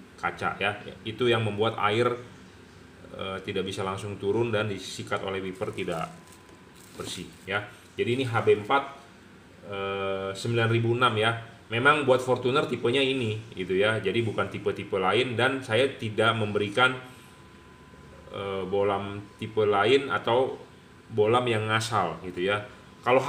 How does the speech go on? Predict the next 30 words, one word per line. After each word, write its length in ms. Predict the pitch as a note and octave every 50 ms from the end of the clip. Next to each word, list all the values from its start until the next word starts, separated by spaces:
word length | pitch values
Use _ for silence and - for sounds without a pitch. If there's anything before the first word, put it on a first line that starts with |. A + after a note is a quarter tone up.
| D3
B 160 | C3+ C#3 C#3
empat 240 | C#3 C#3 - G#3 -
ya 80 | C3+ A2
kita 160 | A2+ B2+ E3+
kasih 240 | E3 D#3+ - F3 D3+
H 80 | D#3
B 160 | C3+ B2 C3 C3+
empat 320 | - - - A#2+ - -
gitu 160 | G#2 F2+ F#2+
ya. 160 | G2+ A2+ A#2
Jangan, 560 | G#2+ G2+ G2 G#2 A2 A#2 B2 B2+ B2+ B2 B2 A2+ - - - - -
eh, 180 | G#2 G#2 G#2 G#2
kita 240 | G#2 - A2+ - A#2
kasih 240 | G#2+ G2+ G#2 A2+ G#2 G2+
H 160 | G#2 - A2
sebelas 280 | F#2+ G2+ A#2 A#2+ A#2+
cuman 320 | - G#2+ G#2 A2+ A#2 A#2 A#2 A2+ - - - - -
kita 240 | - F3 A#2+ A#2+ A2+
bermain 320 | A2 G#2 G#2 G#2 G#2 A2
dari 240 | A2 G#2+ G#2 G2+ G2+
soketnya 480 | - G2+ - - G2+ G2+ - G#2+ G#2+ G#2
digonta-ganti, 640 | G#2 F#2+ G2 F#2+ F#2+ G2 F#2 F#2 F#2 F#2+ - B2 A2+
nggak 160 | F#2 F2 E2+
bisa, 240 | F#2 - - G2+ F2+
Bro. 240 | F2 F2+ D#2+ D#2+
Jadi 240 | E2 F2 F2+ G#2 A2+
ini 60 | C3 B2
memang 240 | A2+ G#2 A2 A#2 A2+
bener 240 | G2+ G2 G#2+ G#2+
H 80 | A2 F#2+